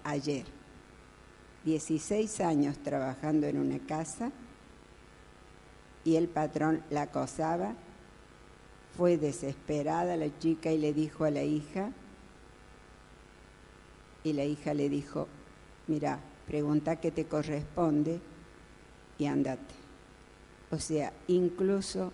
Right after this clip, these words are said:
hasta ella misma avalando lo que su padre hacía, como diciendo, "No lo puedo contradecir", porque él dice que en un momento dado terminó diciéndole a la hija, "Me gusta la empleada".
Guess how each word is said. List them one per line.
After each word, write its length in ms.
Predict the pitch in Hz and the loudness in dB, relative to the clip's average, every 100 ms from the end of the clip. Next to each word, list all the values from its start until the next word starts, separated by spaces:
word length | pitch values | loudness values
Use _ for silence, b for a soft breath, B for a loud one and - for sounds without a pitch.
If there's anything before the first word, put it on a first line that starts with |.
| - | -6
hasta 280 | 151 147 156 | -8 -6 0
ella 400 | 156 170 175 180 | 4 4 4 4
misma 520 | 160 165 160 165 165 - | 6 6 4 2 2 0
avalando 600 | 151 143 143 139 147 151 | 0 2 0 0 4 4
lo 180 | 147 139 | 4 0
que 100 | - | -4
su 180 | 135 147 | -6 -8
padre 440 | 139 143 139 143 | -6 -6 -4 -4
hacía, 420 | 143 - 151 147 160 | -4 -6 -4 -4 -4
como 260 | 156 135 | -4 -4
diciendo, 540 | 131 123 - 135 151 156 | -4 -8 -6 -2 0 4
"No 200 | 147 135 | 4 4
lo 140 | 135 | 0
puedo 380 | - 73 85 - - - - - - - - - - - - | -2 -10 -12 -14 -16 -20 -20 -20 -20 -20 -20 -20 -20 -20 -2
contradecir", 840 | 143 139 143 139 139 135 190 190 - - | 2 4 4 0 0 0 2 2 0 2
porque 440 | 156 147 156 151 | 2 2 0 0
él 140 | 160 | 2
dice 300 | 160 160 175 | 2 2 2
que 120 | 170 170 | 0 4
en 80 | |
un 140 | 156 160 | 6 8
momento 580 | 160 151 151 160 165 160 | 6 6 4 4 4 2
dado 420 | 160 151 151 170 - B B B B - - | 2 0 -2 -4 -8 B B B B -20 0
terminó 440 | 170 156 151 151 165 | 4 8 8 8 6
diciéndole 640 | 170 160 165 165 165 160 | 4 4 6 6 6 6
a 40 | 160 | 4
la 140 | 160 | 4
hija, 280 | 165 165 190 | 2 2 4
"Me 180 | 160 143 | 4 4
gusta 320 | 147 - 147 | 0 0 0
la 100 | 135 | 2
empleada". 480 | 131 131 117 - | 2 0 -4 -8